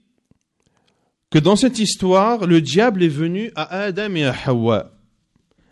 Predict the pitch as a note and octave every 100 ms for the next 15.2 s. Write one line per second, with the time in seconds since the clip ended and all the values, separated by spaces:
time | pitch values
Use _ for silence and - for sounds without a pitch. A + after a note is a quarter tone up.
0 | - D#3 F3+ E3+ F3 D#3 A3 B3 D3+ D#3+
1 | - G3+ A3 D#3+ - D#3 D3 G3+ G#3+ F#3+
2 | F3 F3+ A3+ B3 - D#3+ D#3+ D3 G3 G3
3 | G3 G#3+ - - F3 D3+ - A3+ G3+ F#3+
4 | C4+ C#4 _ _ _ _ _ _ _ _
5 | _ A#2 B2 C3 A2 G#2 E2 - - _
6 | _ _ _ _ _ _ _ _ _ _
7 | _ _ _ _ _ - D#3 - G#3 -
8 | A#3 D4+ F4+ B2 - B2 A#2 A#2+ C#3 E3
9 | F#3 F#3+ A#3+ F#3+ E3+ E3 D3 C3+ G3+ C#4
10 | A#3+ A#2 _ _ _ _ _ _ _ _
11 | _ _ _ - D#3+ F#3 A3+ - C4 B3+
12 | - E3+ F3 C#3+ D#3 A3 G#3+ F#3+ F3+ F3
13 | D3 D3+ C3 G#3+ B3+ F#3+ C#3 B3 C4 A3
14 | G3 E3+ D3 C#3+ C#3+ B2+ B2 A2+ A2 G#2
15 | -